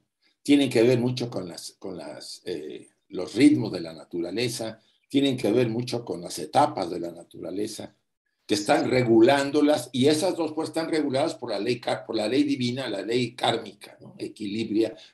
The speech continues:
Speaker 1: la equi-, las equilibra. Si nuestro sistema solar no tuviera esas fuerzas, ya se hubiera destruido, ¿sí?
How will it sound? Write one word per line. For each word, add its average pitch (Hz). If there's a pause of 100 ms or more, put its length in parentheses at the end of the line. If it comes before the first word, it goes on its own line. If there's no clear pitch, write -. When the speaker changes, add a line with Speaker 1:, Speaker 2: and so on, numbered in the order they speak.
Speaker 1:
la 123
equi-, -
las -
equilibra. 117 (380)
Si 127
nuestro 135
sistema 131
solar 147
no 160
tuviera 143
esas 127
fuerzas, 165 (340)
ya 147
se 143
hubiera 139
destruido, 107 (220)
¿sí? -